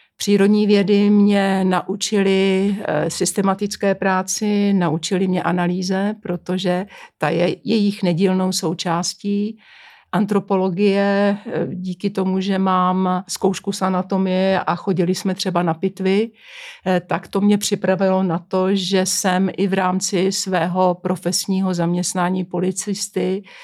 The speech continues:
na násilí, sexuálním násilí chodila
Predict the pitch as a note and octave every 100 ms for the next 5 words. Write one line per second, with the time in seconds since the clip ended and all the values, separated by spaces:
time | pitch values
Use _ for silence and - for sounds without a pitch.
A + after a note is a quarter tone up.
0 | - - E3 F3 F3+ E3+ - G#3 F#3+ G3
1 | G3 G3+ G#3 - - F3 - F#3+ F3+ F3+
2 | F#3 F#3 E3+ E3 - G#3 G3 F#3+ F3 D#3+
3 | F#3 F3 F3+ F3